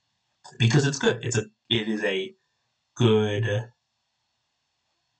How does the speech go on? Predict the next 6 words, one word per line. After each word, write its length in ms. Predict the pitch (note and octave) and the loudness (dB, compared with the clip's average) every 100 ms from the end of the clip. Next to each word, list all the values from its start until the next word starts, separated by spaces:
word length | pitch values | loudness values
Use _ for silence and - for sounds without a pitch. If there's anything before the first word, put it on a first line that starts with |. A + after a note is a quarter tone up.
| _ _ _ _ _ _ _ _ _ _ _ _ _ _ _ _ | _ _ _ _ _ _ _ _ _ _ _ _ _ _ _ _
film. 280 | A#2 - - | 0 0 -4
It's, 160 | A2 A2 | -2 2
it's 200 | A2+ A2+ | 2 2
really, 520 | A#2+ C#3+ C3+ A#2 A2 | 0 2 2 4 2
really 280 | G#2+ F2+ F2 | -2 -8 -12
good. 180 | - | -16